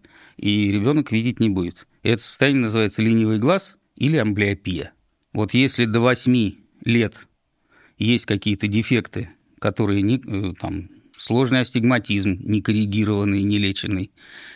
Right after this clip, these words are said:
э, какие-то проблемы там с сетчаткой, врожденная катаракта, когда свет просто не попадает на сетчатку, то вот этот период критичный,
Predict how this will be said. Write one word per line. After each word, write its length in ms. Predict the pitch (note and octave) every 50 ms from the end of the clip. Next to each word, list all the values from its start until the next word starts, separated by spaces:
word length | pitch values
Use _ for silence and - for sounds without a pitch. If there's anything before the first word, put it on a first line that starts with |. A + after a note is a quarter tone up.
| - _ _ -
э, 320 | G2 G2+ G2+ G2+ G2+ G2 F#2+
какие-то 400 | - G#2+ F#2+ - C3 B2+ - A2
проблемы 560 | - B2 A#2+ A2+ G#2+ A#2 B2+ B2 A#2+ A#2+ A2+
там 220 | - - A#2 G#2+
с 60 | -
сетчаткой, 600 | - - A#2 - - - F#2 F#2+ - _ - G2
врожденная 640 | F#2+ F#2+ G2 G2+ G2 F2+ G2 A2+ A#2 B2 B2+ C3 B2
катаракта, 600 | A2 - A#2 - B2 A2+ G#2+ G#2 - - - F#2
когда 280 | - A#2+ G2+ G2 G2+ F#2+
свет 300 | - - G#2+ G#2+ G2 -
просто 280 | - G2+ F#2+ - -
не 140 | G2+ G#2 G#2+
попадает 480 | F#2+ G2 - A2+ G#2 G2+ G2+ F#2 F#2 -
на 100 | F#2+ F#2
сетчатку, 560 | - - G#2 - - G#2 G#2 - - - - - - - - - - - - _ _ _ -
то 560 | A#2 A#2+ A#2+ A#2 A#2 A#2 A#2 A#2 A#2 A2+ A2 A2
вот 180 | A#2+ B2 -
этот 240 | D#3 C#3 - A2+ - -
период 340 | B2 B2 D#3+ A#3 A#3+ - -
критичный, 720 | - B2+ C3 B2 - A#2 - - - G2+ G2 F2 E2+